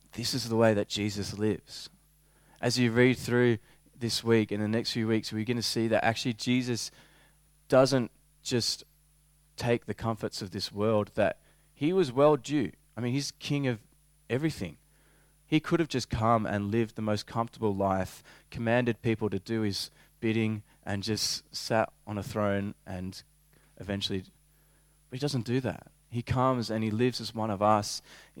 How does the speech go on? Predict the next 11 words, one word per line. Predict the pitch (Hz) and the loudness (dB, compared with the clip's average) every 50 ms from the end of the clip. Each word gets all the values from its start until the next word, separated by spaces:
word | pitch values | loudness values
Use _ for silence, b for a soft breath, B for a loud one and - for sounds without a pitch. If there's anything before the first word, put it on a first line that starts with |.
| - - - | -18 -14 -8
In | - 117 117 | -6 -2 0
Hebrews | 120 120 127 123 120 117 110 101 | 2 2 2 2 2 0 0 0
says, | - - - 127 120 117 107 | -2 0 4 4 4 4 4
someone | - - - 123 123 127 123 113 | 0 0 0 0 2 2 0 0
who | 117 117 113 107 98 b b b b b b b b | 0 0 0 -2 -4 b b b b b b b b
actually | - 127 131 - - 135 123 113 | -6 -4 -4 -2 -2 -2 0 0
was | 113 - - | -2 -4 -4
tempted | - - 110 117 127 139 - 120 101 | -6 -4 -2 -2 -4 -2 -4 -2 -2
as | 101 98 - 101 | -2 -4 -4 -2
we | 101 101 113 | -2 -2 -2
were, | 113 101 98 87 - - - | 0 -2 -4 -6 -6 -10 -16